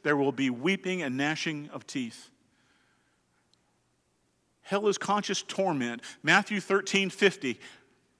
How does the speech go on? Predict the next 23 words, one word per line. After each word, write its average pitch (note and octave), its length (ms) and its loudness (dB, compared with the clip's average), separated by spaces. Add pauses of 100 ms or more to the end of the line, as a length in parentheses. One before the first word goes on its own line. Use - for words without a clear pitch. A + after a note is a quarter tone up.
(240)
"And D#3+ 140 -2
will D#3 80 2
throw A3 300 10
them A3 140 6
into G#3 200 6
a F3+ 40 8
furnace G#3+ 360 2
of F3+ 80 0
fire. G3+ 300 12
Into F3 180 4
that G3+ 200 8
place G#3+ 280 6
there F#3 80 4
will E3 140 2
be D#3+ 40 4
weeping G3+ 420 2
and F3 120 2
gnashing F#3 400 4
of D#3+ 100 -6
teeth." G#3+ 300 0 (200)
Mark F#3+ 300 12
nine G3+ 240 8
forty-eight, G3+ 520 8